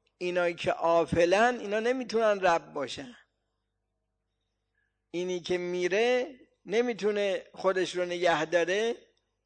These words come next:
و در تحت تغییر کلی است، این نمیتونه رب باشه. خب همین معنا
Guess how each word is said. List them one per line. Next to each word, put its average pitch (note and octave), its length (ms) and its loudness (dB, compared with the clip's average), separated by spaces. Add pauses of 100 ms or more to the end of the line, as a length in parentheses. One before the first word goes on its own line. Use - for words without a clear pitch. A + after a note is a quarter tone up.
(1700)
و E3+ 440 2 (1400)
در F3 340 2 (160)
تحت F3 440 -4 (140)
تغییر F#3 1160 -4 (680)
کلی F#3 640 -2
است، - 360 -18 (440)
این F#3+ 160 -2
نمیتونه G#3 440 0
رب C#3+ 260 -4
باشه. - 240 -20 (240)
خب F#3+ 140 0
همین C4 300 4
معنا B3 560 4